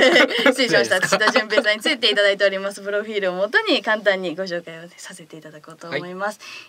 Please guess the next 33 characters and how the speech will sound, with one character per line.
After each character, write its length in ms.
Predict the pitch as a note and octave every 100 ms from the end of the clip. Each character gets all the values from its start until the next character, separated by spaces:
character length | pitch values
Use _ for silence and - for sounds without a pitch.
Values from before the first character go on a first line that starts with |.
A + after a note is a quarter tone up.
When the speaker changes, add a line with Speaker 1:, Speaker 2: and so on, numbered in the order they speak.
| -
Speaker 2:
は 60 |
い。 60 | F#3
Speaker 1:
え 20 |
ー、 100 | F3
新 120 | A#3+ F#4
潟 220 | A#4 A#4
県 260 | F#4+ A3+
の 160 | G3 -
ご 160 | F#3+ G3
出 100 | G3
身 340 | - F#3+ F#3
で、 160 | A#3+ - - -
二 100 | A3
千 300 | F#4 G#4 D#4
七 240 | A#3 A#3
年 240 | A#3+ F#3 F3
国 160 | G3 -
際 280 | E4+ E4+ -
映 200 | C#4+ C#4+
像 180 | B3 C4+
メ 180 | B3+ A#3
デ 100 | A3
ィ 80 | B3
ア 40 |
専 240 | A#3+ B3 A#3
門 180 | A3 A3
学 180 | G#3+
校 220 | - F3 F#3
に 120 | F4+ G4+
入 180 | A#3+ F#3+
学 240 | F#3 F#3
さ 160 | - F3
れ、 160 | G3